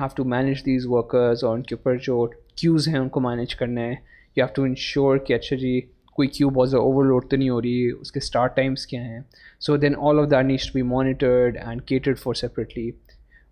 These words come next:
Also, while there are some pretty nice tools like Flower to monitor your Celery implementation, once the tasks, like, if you're running thousands of tasks every hour, then it becomes very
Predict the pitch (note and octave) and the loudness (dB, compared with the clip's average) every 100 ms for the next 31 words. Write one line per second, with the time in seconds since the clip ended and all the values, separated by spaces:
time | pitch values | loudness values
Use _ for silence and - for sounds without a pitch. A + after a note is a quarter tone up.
0 | C3+ D3+ - E3+ E3 E3+ - D3+ C#3 C3 | 2 2 2 2 2 0 -8 -6 2 4
1 | C3 C3+ C#3 C3 - C#3 D3+ D#3 C#3 C3 | 4 4 4 2 0 -2 0 0 2 0
2 | - C#3 C3+ C3+ C3+ A2+ A#2 - C3 D3 | -2 -2 0 -2 -2 -4 -4 0 2 4
3 | D3+ D3 C3 A2+ A2 - B2 C3 C3+ C#3+ | 4 2 -2 -2 -4 -4 -2 -2 2 4
4 | C3 B2 A#2+ A#2 A#2 - - - _ - | 4 4 4 2 -2 -18 -20 -20 _ -6
5 | - C3 C3 C3+ C3 A2 C3 C3+ B2 B2 | 0 0 2 2 2 0 -2 -2 0 0
6 | D3 D3 D#3+ D3+ D3+ - - _ - D#3+ | 0 0 0 0 -4 -10 -20 _ -12 -2
7 | D3+ E3 - E3 B2+ C3 C#3 - - - | 0 0 -2 2 4 4 2 -4 -8 -10
8 | - - - - - B2+ A#2 - - B2+ | -18 -20 -20 -16 -6 -4 -4 -8 -12 -8
9 | - C3 C3 C3+ B2 C3 B2+ C3+ B2 A2 | -2 2 2 2 0 -4 -4 -4 -6 -2
10 | A#2+ A2+ A#2+ - - C#3 C#3 B2+ - A#2 | 0 0 -2 -6 -8 -2 2 2 0 2
11 | C3 B2 A2 A2+ B2 A#2 A#2 B2 - _ | 4 4 2 -2 -2 -2 -6 -10 -16 _
12 | _ _ - C#3+ C#3+ C3+ C#3 C#3 C#3 C#3+ | _ _ -8 -2 0 2 2 2 2 4